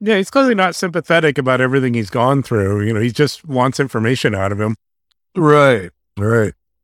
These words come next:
Speaker 2: And number six says, This is a line that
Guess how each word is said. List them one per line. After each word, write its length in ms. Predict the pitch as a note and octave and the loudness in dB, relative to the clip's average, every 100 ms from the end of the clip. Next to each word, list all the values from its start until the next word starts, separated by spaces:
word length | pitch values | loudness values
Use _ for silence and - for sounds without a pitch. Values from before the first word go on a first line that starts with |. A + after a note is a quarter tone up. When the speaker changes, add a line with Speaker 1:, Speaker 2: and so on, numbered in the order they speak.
| _ _ | _ _
Speaker 2:
And 280 | - C3+ C3 | -4 2 4
number 240 | C3+ E3+ C#3 | 4 2 -2
six 360 | - F3+ - - | -2 -4 -4 2
says, 420 | C3+ C3 A2+ - _ | 4 4 0 -6 _
This 240 | D3+ G3 G3 | -4 -4 -2
is 140 | D3 | 0
a 80 | C3 | 0
line 480 | B2 C3 D3 D3 C3+ | 2 2 4 4 4
that 200 | B2 | 4